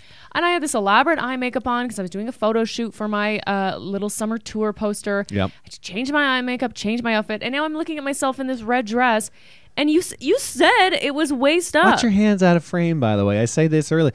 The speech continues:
Speaker 2: You got these
Speaker 1: My
Speaker 2: French
Speaker 1: hands,
Speaker 2: Canadian
Speaker 1: no, my
Speaker 2: hands.
Speaker 1: hands are in frame.
Speaker 2: No, your hand drifted out of frame for a second.
Speaker 1: Well,
Speaker 2: Oh, we'll
Speaker 1: either
Speaker 2: roll
Speaker 1: way,
Speaker 2: tape on that when I, uh,
Speaker 1: either way, can we
Speaker 2: we'll
Speaker 1: crop
Speaker 2: do
Speaker 1: this?
Speaker 2: instant
Speaker 1: I
Speaker 2: replays of every time your hands drift out of frame because your French Canadianism, like, they're
Speaker 1: I,
Speaker 2: always,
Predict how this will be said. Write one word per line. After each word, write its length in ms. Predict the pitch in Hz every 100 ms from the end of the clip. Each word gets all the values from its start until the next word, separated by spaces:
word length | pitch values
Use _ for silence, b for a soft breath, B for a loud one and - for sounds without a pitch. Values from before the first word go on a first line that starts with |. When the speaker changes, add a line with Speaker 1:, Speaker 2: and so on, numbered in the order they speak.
| b b
Speaker 2:
You 100 | 147
got 120 | 156
these 180 | 151 135
Speaker 1:
My 40 |
Speaker 2:
French 180 | - 330
Speaker 1:
hands, 100 | 320
Speaker 2:
Canadian 460 | 190 190 185 185 151
Speaker 1:
no, 140 | 165
my 160 | 139 -
Speaker 2:
hands. 160 | - 294
Speaker 1:
hands 140 | 320
are 120 | 254
in 220 | - 247 262
frame. 340 | 214 160 107
Speaker 2:
No, 100 | 135
your 160 | 131 131
hand 280 | 151 151
drifted 420 | 117 117 160 - 147
out 120 | 131
of 80 | -
frame 200 | 123 107
for 120 | 110
a 80 | 98
second. 320 | 101 90 90
Speaker 1:
Well, 160 | 269
Speaker 2:
Oh, 40 | 131
we'll 100 | 147
Speaker 1:
either 140 | 170
Speaker 2:
roll 200 | 165 160
Speaker 1:
way, 80 | 156
Speaker 2:
tape 260 | 139 131 131
on 200 | 117 113
that 180 | 107
when 100 | 101
I, 220 | 104 101 98
uh, 140 | 95
Speaker 1:
either 140 | 294
way, 120 | 262 262
can 100 | 302
we 80 |
Speaker 2:
we'll 60 | 302
Speaker 1:
crop 160 | 123 139
Speaker 2:
do 60 |
Speaker 1:
this? 140 | 135 311
Speaker 2:
instant 160 | 175
Speaker 1:
I 40 | 160
Speaker 2:
replays 540 | 143 135 131 117 113
of 60 | 117
every 200 | 123 131
time 220 | 127 120
your 100 | 117
hands 360 | 110 120 117 98
drift 340 | 98 113 -
out 140 | 110 98
of 80 |
frame 300 | - 104 98
because 360 | 95 110 101 95
your 180 | - 107
French 280 | - 120 107
Canadianism, 680 | 120 110 110 101 98 101 90 - -
like, 340 | 95 98 87 -
they're 100 | 123 147
Speaker 1:
I, 40 |
Speaker 2:
always, 160 | 165